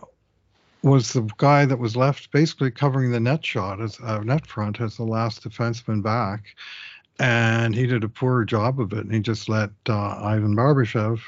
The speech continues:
uh, get behind him and tip home the, uh, uh, the point shot. But, I mean, when your right defenseman is playing left wing and your center is playing right defense for, you know, seconds on end,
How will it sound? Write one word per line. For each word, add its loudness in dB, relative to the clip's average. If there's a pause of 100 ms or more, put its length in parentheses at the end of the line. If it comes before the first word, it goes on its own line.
(640)
uh, 4
get 0
behind 4
him 2
and -2
tip -2
home 0
the, 2
uh, 0 (600)
uh, 2
the -2
point 0
shot. -2
But, -4
I -6
mean, 0
when 2
your 2 (680)
right 2
defenseman 2
is -2
playing 2
left 0
wing 2
and 0
your 0
center 2
is -2
playing 0
right -2
defense -4 (320)
for, -6
you 2
know, -4 (540)
seconds 0
on -2
end, 0